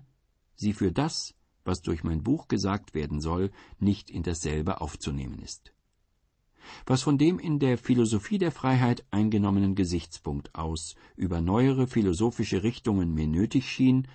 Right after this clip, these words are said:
gesagt zu werden, findet man im zweiten Bande meiner Rätsel der Philosophie.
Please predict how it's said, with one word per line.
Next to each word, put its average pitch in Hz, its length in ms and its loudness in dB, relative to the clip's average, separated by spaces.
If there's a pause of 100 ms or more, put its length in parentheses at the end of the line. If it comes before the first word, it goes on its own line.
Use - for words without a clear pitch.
(100)
gesagt 85 420 -4
zu 101 160 -2
werden, 98 380 2 (380)
findet 139 360 4
man 101 140 2
im - 160 -10
zweiten 107 420 0
Bande 90 300 0
meiner 78 400 -2 (240)
Rätsel 95 460 0
der 98 100 0
Philosophie. 98 680 -2